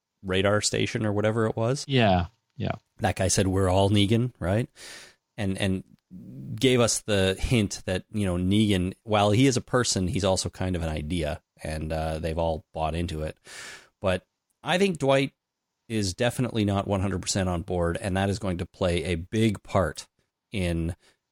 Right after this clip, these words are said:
Speaker 1: this season, right?
Speaker 2: Right.
Speaker 1: It's going to, there's going to be a key pivotal moment where Dwight does something that helps our crew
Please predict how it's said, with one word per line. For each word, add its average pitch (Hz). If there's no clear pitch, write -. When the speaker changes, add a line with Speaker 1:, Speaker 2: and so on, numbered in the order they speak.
Speaker 1:
this 95
season, 71
right? 90
Speaker 2:
Right. -
Speaker 1:
It's -
going 110
to, 123
there's 98
going 123
to 139
be 113
a 92
key 131
pivotal 110
moment 95
where 85
Dwight 98
does 98
something 127
that 85
helps -
our 101
crew 78